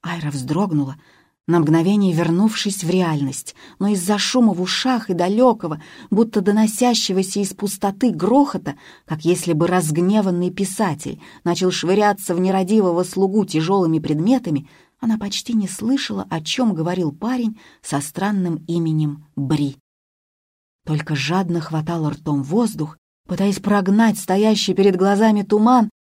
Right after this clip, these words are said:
сквозь который вдруг начали проступать очертания незнакомой комнаты, почти до потолка, заставленной полками с книгами, свитками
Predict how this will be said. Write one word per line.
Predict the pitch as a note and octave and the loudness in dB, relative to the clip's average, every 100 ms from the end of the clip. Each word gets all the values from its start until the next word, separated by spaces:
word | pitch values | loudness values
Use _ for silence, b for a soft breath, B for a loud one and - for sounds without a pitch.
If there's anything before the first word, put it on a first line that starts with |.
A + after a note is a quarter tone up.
| _ | _
сквозь | - - F#3 F3+ | -16 -2 -2 -2
который | F3+ D#3+ A3+ G#3 | -4 -2 0 0
вдруг | D3 C#3 D3+ D3+ | 0 0 -2 0
начали | D3 G3 A3 - D3 C3+ b b b | 0 0 -2 -2 -4 -6 b b b
проступать | - D#3 D#3 D3+ F3 F#3 - | -4 -4 -4 -6 -4 -4 -6
очертания | D#3 - D3 - F3 G3+ G3 F#3 F#3 B B _ | -8 -8 -10 -6 -4 -2 -2 -2 -8 B B _
незнакомой | D#3+ D3+ D3+ D3+ D#3 F3+ F#3 F#3 | -2 0 0 0 -2 -2 0 -2
комнаты, | - A3 F#3 C#3+ C#3 - - _ _ _ _ - | -4 -2 0 -2 -6 -12 -18 _ _ _ _ -12
почти | D#3+ - - | -8 -6 -4
до | D#3+ D#3+ | -4 -4
потолка, | D3+ D3 C#3 - F#3+ G3 E3 B B - | -4 -6 -6 -6 -4 -2 -4 B B -6
заставленной | D#3 D#3 - F3 E3 D#3+ D#3 D3+ | -2 -2 -4 -4 -2 0 0 0
полками | D#3 F#3+ F3+ D#3 D#3 D3+ | 0 0 0 -2 -4 -4
с | - | -4
книгами, | - D3+ F#3 A3+ F#3+ D3 C#3+ | -4 0 4 2 2 -2 -2
свитками | - - C#3 G3 G3 - D#3+ D#3 | -6 -10 -4 -4 -6 -6 -4 -4